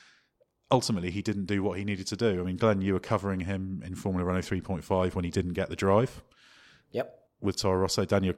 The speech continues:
Speaker 1: Kvyat got it, and then when there was a second Toro Rosso drive that came along, it went to Carlos Sainz Junior. So what did you see of da Costa at that point?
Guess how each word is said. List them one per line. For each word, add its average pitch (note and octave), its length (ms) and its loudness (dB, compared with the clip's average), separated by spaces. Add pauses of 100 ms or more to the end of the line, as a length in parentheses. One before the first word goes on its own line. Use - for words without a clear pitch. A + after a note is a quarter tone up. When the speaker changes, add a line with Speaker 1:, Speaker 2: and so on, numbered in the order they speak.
Speaker 1:
Kvyat G2 360 0
got G2+ 120 4
it, G#2 220 2
and F#2 100 -6
then F2+ 220 0
when F2+ 140 -2
there F2+ 100 -2
was E2+ 100 -2
a F2+ 40 -4
second F2+ 340 -4
Toro F2+ 200 -2
Rosso F2+ 260 -2
drive F2+ 260 -2
that - 100 -10
came F2+ 220 -2
along, F2+ 200 -2
it D2+ 120 -8
went F2 280 -6
to F2 200 -4 (380)
Carlos F2 280 -2
Sainz E2+ 200 -4
Junior. F2+ 340 -2
So G#2 320 -2 (440)
what A#2 240 2
did G#2 100 0
you A2+ 80 2
see F#2 240 0
of F2 160 -2 (180)
da - 80 -16
Costa - 340 -4
at D2+ 60 -6
that F2 160 -4
point? E2+ 240 -6